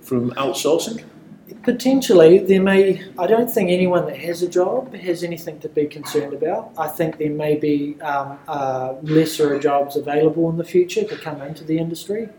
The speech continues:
Speaker 2: because there won't be the need for it. But I don't, I don't see any existing roles, um, going. It's, it's a people business. I mean, you're dealing with tenants, you're dealing with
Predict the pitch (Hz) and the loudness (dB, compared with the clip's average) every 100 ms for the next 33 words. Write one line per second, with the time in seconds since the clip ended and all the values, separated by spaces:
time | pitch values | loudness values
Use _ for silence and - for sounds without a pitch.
0 | _ 156 151 143 135 - 143 139 139 151 | _ -6 -2 -2 -2 -2 -2 -2 -2 -4
1 | 143 - 160 156 165 202 226 226 - - | -4 -6 -2 0 0 -2 -2 -2 -8 -8
2 | 156 143 - - - - - _ _ 175 | -4 -4 -8 -16 -20 -20 -20 _ _ 0
3 | 254 220 175 - 196 226 180 - 180 165 | 2 2 -2 -6 -2 0 -2 -2 2 4
4 | 175 185 147 - 165 160 151 139 131 135 | 4 4 0 -2 -4 -4 -8 -6 -2 0
5 | 135 139 - - - - 143 131 127 127 | 0 -4 -8 -14 -16 -12 -6 -4 -4 -6
6 | 127 - - - 165 - - 147 - - | -10 -16 -20 -20 -20 -6 -2 0 -2 -6
7 | - _ _ - 185 - 202 - 202 - | -16 _ _ -2 -2 0 0 2 0 0
8 | 247 208 160 180 175 - - - 175 170 | 0 0 2 2 2 -6 -14 -14 -4 -2
9 | 165 170 180 170 185 185 175 160 - 202 | 0 -2 0 4 4 4 2 -2 -4 -2
10 | 180 170 170 - 170 165 165 156 | 0 0 -2 -2 0 2 0 -2